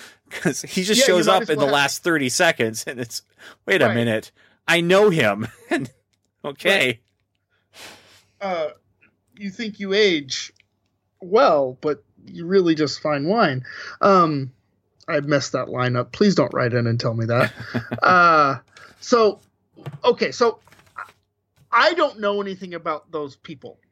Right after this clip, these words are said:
Speaker 2: I, I've, the Guardians that I know is, I'm gonna say almost entirely the movies. I might
Speaker 1: Yeah.
Speaker 2: have read, they might have shown up in Civil War. I don't think so.
Speaker 1: Well,
Speaker 2: Um,
Speaker 1: no, they didn't in Civil War,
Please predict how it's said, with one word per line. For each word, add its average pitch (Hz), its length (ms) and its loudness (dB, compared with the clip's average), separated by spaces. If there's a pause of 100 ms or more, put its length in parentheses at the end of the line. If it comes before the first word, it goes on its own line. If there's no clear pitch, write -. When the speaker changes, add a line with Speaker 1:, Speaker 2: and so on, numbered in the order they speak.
(240)
Speaker 2:
I, 160 120 -6 (100)
I've, 165 240 -4 (300)
the 185 160 -4
Guardians 233 640 2 (120)
that 185 280 -2
I 170 180 2
know 170 260 4
is, 151 160 0 (1800)
I'm 208 120 4
gonna 240 140 4
say 247 160 2
almost 202 380 0
entirely 170 580 0 (380)
the 151 100 -6
movies. 127 460 -8
I 151 100 -8
might 170 280 2
Speaker 1:
Yeah. 185 100 2
Speaker 2:
have 175 160 -2
read, 151 360 2
they 160 100 2
might 170 260 2
have 180 120 0
shown 170 180 -2
up 151 120 -4
in 151 80 -10
Civil 147 220 -6
War. 139 320 2
I 143 100 0
don't 147 400 0
think 123 200 -10
so. - 200 -14 (260)
Speaker 1:
Well, 147 300 6
Speaker 2:
Um, 151 320 2
Speaker 1:
no, 139 220 4
they 123 80 4
didn't 131 240 2
in 104 120 -2
Civil 92 320 -2
War, - 280 -8